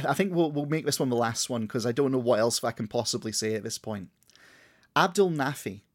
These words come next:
who is married, again, father of two, was previously a fighter. Um, you know, he was basically, uh, you know, on the second week of every, of, of the, the winning of this whole thing, he made it to Kabul,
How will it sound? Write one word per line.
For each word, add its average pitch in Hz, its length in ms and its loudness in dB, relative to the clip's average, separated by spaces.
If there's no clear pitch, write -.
who 120 440 4
is 120 160 -4
married, 139 340 2
again, 120 380 0
father 120 340 -4
of 107 60 -4
two, 107 260 -4
was 107 140 -10
previously 110 420 -6
a 101 80 -6
fighter. 104 480 -8
Um, 123 520 2
you 147 140 2
know, 110 240 4
he 165 160 0
was 151 160 0
basically, 151 580 2
uh, 110 440 2
you 139 180 0
know, 101 120 0
on 127 100 0
the 120 40 0
second 185 440 2
week 131 420 -8
of 120 180 2
every, 117 240 -4
of, 113 280 0
of 117 240 -2
the, 110 280 0
the 120 60 -4
winning 110 300 0
of 104 80 -6
this 104 140 -2
whole 104 160 -4
thing, 104 280 -6
he 113 160 -4
made 107 160 -2
it 104 80 -10
to 120 100 -8
Kabul, 131 480 -2